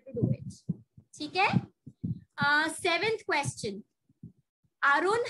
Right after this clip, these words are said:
has five mango plants. Each plant has four mangoes. When he was watering the plants, he saw five green mangoes. What fraction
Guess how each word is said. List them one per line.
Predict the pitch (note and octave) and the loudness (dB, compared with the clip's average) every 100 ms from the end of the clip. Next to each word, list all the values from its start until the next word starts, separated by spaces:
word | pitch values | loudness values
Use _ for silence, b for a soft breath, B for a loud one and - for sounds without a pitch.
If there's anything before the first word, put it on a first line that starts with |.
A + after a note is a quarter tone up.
| - | 0
has | D#4 D4+ F4 F#4+ - | 2 4 4 0 -4
five | C#4 B3+ D4+ G4 F#4 | 0 2 2 0 0
mango | D4+ B3 A3+ A3 G#3+ | 0 0 -2 -6 -6
plants. | A3+ A3 A3 E4+ G#4+ - - - - - _ - | -2 0 0 0 -2 -8 -10 -8 -8 -10 _ 4
Each | G4 B4 D#5+ - E4 | 6 8 6 -2 4
plant | D4 C#4+ D4+ D#4 - | 6 8 6 2 2
has | D#4+ D#4 G4 - | 4 6 4 0
four | - F#4+ G#4 | 2 6 8
mangoes. | F4+ C4+ A3+ G#3 C#4+ - - - - - - _ _ - - - | 6 4 2 -2 0 0 -2 -10 -12 -14 -16 _ _ -20 -18 -10
When | A3 D4 E4+ F#4+ | 2 4 4 4
he | G#4 G#4+ | 4 2
was | G#4+ A4 - | 4 2 2
watering | B3 B3 A#3+ F4+ G#4+ G#4+ | 0 -2 0 0 0 0
the | A4 - | -2 0
plants, | D4 B3 A#3+ E4+ F#4 - _ - - - | 2 2 2 2 -2 -6 _ -18 -14 -2
he | E4 F#4+ G#4+ A#4+ - | 6 8 8 4 2
saw | F4+ D#4 E4+ G4 | 4 6 6 2
five | - D4 D4 F#4 G4 D4+ | 4 4 6 6 4 4
green | E4+ D#4+ D#4+ | 2 4 2
mangoes. | D4+ B3 A3+ G#3+ G#3 G3+ - - _ _ | 2 2 0 -2 -2 -4 -10 -16 _ _
What | - - - A3+ C#4 G4+ - | -2 2 2 4 6 6 6
fraction | - F#4 D#4 D#4 - G4 | 0 4 4 2 0 2